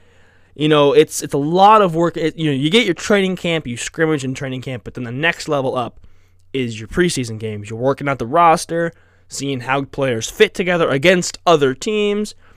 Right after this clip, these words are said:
and just kind of, you know, figuring some stuff out, working some kinks out. Um,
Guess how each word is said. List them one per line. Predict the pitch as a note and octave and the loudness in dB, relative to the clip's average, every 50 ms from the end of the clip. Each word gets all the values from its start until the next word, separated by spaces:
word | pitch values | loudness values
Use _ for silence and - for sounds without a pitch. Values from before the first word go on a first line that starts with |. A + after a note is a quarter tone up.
| - _ _ | -20 _ _
and | - A3 A#3 A#3+ A#3 | 0 2 4 4 2
just | A#3+ A#3 - | 0 -4 -4
kind | - A#3 A3 | -2 -2 -2
of, | G#3 G#3 - - - | -2 -2 -6 -14 -12
you | - F#3+ E3 | -8 -6 -4
know, | C#3 C3+ - - - - | -4 -6 -8 -14 -20 -20
figuring | - - A3+ G#3+ G3 F3+ E3+ E3 D#3+ D3 | -6 0 2 4 4 4 4 2 2 0
some | - - | -4 -10
stuff | B2+ - - C#3 B2+ B2 - | -6 -2 0 0 0 0 -4
out, | C3 A2 G#2+ - | -6 -6 -6 -6
working | B2 C3 B2+ - A#2+ | -6 -6 -6 -8 -10
some | - A#2 - | -10 -12 -14
kinks | - - B2+ A2+ - - | -12 -12 -12 -10 -10 -10
out. | A2 A2 - - - - - - - - - - - | -12 -12 -14 -20 -20 -20 -20 -20 -20 -20 -20 -6 0
Um, | D#3+ E3 E3 E3+ E3 E3 D#3+ | 4 4 6 6 4 0 -4